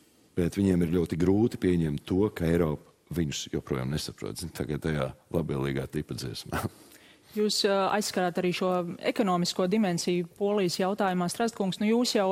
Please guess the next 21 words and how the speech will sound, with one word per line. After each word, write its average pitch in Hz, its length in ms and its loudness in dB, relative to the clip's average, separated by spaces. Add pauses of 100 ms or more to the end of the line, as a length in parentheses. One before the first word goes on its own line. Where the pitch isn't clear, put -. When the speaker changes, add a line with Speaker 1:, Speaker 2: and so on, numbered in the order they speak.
Speaker 2:
esat 202 260 -4
vairāk 170 300 -4
kārt - 160 -6
teicis, 233 380 0
ka 170 260 0 (180)
sankciju 190 480 0
ietekme 175 240 -4
uz 160 120 -6
Krievijas 175 500 0
spēju 220 500 2
turpināt 180 600 -4
karu 180 280 0
ir 208 120 -2
pārvērtēta, 185 600 0
un 247 140 2
mēs 254 100 0
to 190 120 0
šobrīd 170 340 0
arī 175 180 0
realitātē 170 480 -2
redzam. 196 320 2